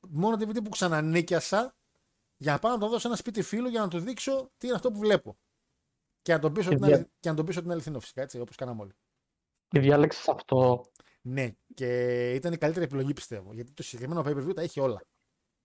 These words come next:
Speaker 2: Οκ, οκ, οκ,
Speaker 1: Για
Speaker 2: οκ.
Speaker 1: μένα εκείνη την εποχή τη θεωρώ ότι τα έχει όλα, γιατί αυτή η μάχη τύπου SmackDown Raw και το γεγονός ότι θα μπορούσε να δει σε ένα match δέκα παλαιστές αντί, αντί για έναν εναντίον ενός, που είναι λιγότερο βαρετό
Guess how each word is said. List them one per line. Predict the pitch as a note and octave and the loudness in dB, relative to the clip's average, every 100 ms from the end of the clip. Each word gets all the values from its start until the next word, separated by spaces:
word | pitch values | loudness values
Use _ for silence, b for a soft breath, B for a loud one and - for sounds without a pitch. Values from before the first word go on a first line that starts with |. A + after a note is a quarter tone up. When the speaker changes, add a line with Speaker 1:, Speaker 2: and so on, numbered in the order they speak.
| _ _ _ _ _ _ | _ _ _ _ _ _
Speaker 2:
Οκ, | C#3 C3+ - B2 B2 C3 C3+ | -4 -4 -2 -2 0 -2 -2
οκ, | D#3 - B2 B2+ | -6 -2 0 0
οκ, | B2 | -2
Speaker 1:
Για | B2 B2 C#3 | -8 -4 0
Speaker 2:
οκ. | C#3+ | 2
Speaker 1:
μένα | D#3 D#3+ | 2 0
εκείνη | D#3+ E3 | 0 0
την | D#3 | 0
εποχή | C3+ C3+ | -2 -6
τη | E3 | -2
θεωρώ | D#3+ | 0
ότι | D#3+ | 0
τα | D#3+ | -2
έχει | D3 | -4
όλα, | D3 | -2
γιατί | C3 D#3 | -2 -2
αυτή | - | -2
η | E3 | -2
μάχη | D#3 D#3 - | 0 -4 -4
τύπου | C#3 D3+ C#3 | -8 -8 -10
SmackDown | - C#3 C3 D3+ C#3 C3 | -4 -4 -2 -4 -2 0
Raw | B2+ D3 _ _ _ _ _ _ _ _ _ | -2 -2 _ _ _ _ _ _ _ _ _
και | - | -4
το | C3+ | -4
γεγονός | C3+ C3+ C3+ | -2 -2 -2
ότι | |
θα | D3 | -4
μπορούσε | C3+ C#3+ E3 | -2 -4 -4
να | D3+ | -4
δει | B2+ D#3+ D3 A#2+ _ | 0 0 -2 -4 _
σε | - | -8
ένα | D3+ C#3+ | -4 -2
match | D3 - | -2 -4
δέκα | - C#3 D3 | -4 -4 -2
παλαιστές | D3+ C#3 - | -2 -2 -2
αντί, | C#3 B2 D3 C#3+ | -8 -6 -8 -6
αντί | C3 A#2+ | -6 -4
για | C#3 | -2
έναν | C#3 D3 | -2 -2
εναντίον | C3 C3+ C3+ | -4 -4 -4
ενός, | C3 B2+ - | -4 -4 -6
που | _ | _
είναι | C3+ | -6
λιγότερο | C3 C3 D3 D3+ | -2 -2 -2 0
βαρετό | C3+ B2+ B2+ C#3 | 0 2 0 0